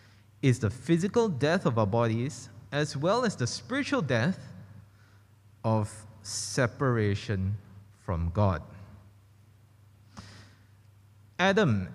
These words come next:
as the first man and our common ancestor, he guaranteed that all mankind would die, both physically, so our bodies will stop operating,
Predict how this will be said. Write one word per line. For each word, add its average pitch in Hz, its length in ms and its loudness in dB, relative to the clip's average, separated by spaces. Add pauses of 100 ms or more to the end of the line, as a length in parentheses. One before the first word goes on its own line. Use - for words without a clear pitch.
as 160 180 6
the 151 120 6
first 202 400 2
man 170 440 6
and 117 220 4
our 113 120 4
common 185 420 2
ancestor, 131 600 0
he 143 260 0
guaranteed 170 920 4 (360)
that 147 160 -4 (120)
all 202 300 2
mankind 196 840 2
would 113 340 0
die, 143 460 2 (840)
both 139 540 -2
physically, 180 800 2 (520)
so - 160 -4
our 98 200 -2
bodies 117 760 0
will 104 220 -2
stop - 540 -8
operating, 131 640 0